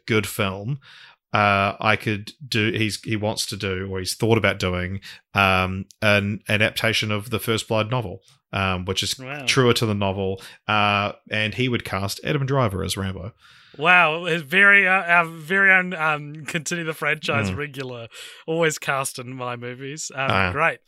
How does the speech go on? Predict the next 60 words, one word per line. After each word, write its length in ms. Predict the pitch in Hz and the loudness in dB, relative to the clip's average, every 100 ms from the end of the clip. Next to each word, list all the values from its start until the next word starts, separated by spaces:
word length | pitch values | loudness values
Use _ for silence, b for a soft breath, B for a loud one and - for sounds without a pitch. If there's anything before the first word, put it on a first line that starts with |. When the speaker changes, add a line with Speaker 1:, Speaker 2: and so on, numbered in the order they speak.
| b b | b b
Speaker 1:
Um, 280 | 147 143 120 | 6 6 6
but 120 | 202 | 6
yeah, 120 | 156 | 8
interesting 340 | 147 - 127 | 8 4 4
that, 180 | 120 110 | 6 8
Speaker 2:
Interesting. 300 | 113 107 98 | 8 6 2
Speaker 1:
um, 100 | 98 - | -4 -2
he, 180 | 131 131 | 2 4
yeah, 100 | 107 | 4
he 100 | 117 | 4
said 220 | 123 101 | 2 0
that, 100 | 110 | 2
you 80 | 110 | 2
know, 60 | |
he 60 | 98 | 4
probably 220 | 131 117 | 2 2
won't, 300 | 95 92 98 | 2 -2 -4
but, 240 | 95 95 110 | -6 -6 -6
you 100 | 95 | -6
know, 80 | |
maybe 320 | 98 104 104 98 | -2 -2 0 -2
that's 240 | 101 - | -2 -4
the 120 | 107 | -6
perfect 380 | - 92 - - | -6 -8 -8 -14
last 280 | 90 90 - | -12 -10 -10
film. 300 | 87 92 104 _ _ - | -10 -10 -12 _ _ -20
Um, 220 | 98 104 104 _ _ | -18 -18 -20 _ _
Speaker 2:
Hmm. 160 | 127 123 101 B B B B B | -18 -18 -18 B B B B B
Speaker 1:
uh, 240 | 127 127 131 | -4 -4 -2
what's 200 | - - | -4 -2
your 80 | 156 | -2
Continue 240 | 143 220 | 0 0
the 120 | 196 165 | 2 2
Speaker 2:
Surely 60 | |
you 40 | 165 | 0
Speaker 1:
Franchise? 140 | 147 160 151 | -2 0 -2
Speaker 2:
can't, 80 | 147 | -4
you 120 | 147 | -6
can't 260 | 151 139 | -2 -2
just 160 | 131 - | -4 -10
make 320 | 127 131 123 | -6 -6 -8
a 40 | 113 | -12
First 360 | 135 120 - | -12 -12 -12
Blood 240 | 120 113 110 | -14 -16 -16
remake. 480 | 107 101 104 - _ _ _ _ _ _ _ - 180 | -20 -20 -20 -20 _ _ _ _ _ _ _ -6 6
Speaker 1:
Well, 160 | 151 | 6
yeah, 120 | 104 98 | 6 2
you 200 | 98 107 | -2 -2
get 120 | 101 | -2
the 80 | 92 | 0
rights 340 | 92 - - | -2 -4 -8
to 60 | 92 | -8
the 40 | |
book 200 | 87 87 | -8 -8
and 100 | 95 | -8
everything. 300 | 90 87 92 101 | -8 -8 -8 -8
It's 220 | 104 101 | -8 -6
Speaker 2:
Yeah. 100 | 104 | -6
Speaker 1:
the, 160 | 95 | -6
yeah. 80 | 107 | -6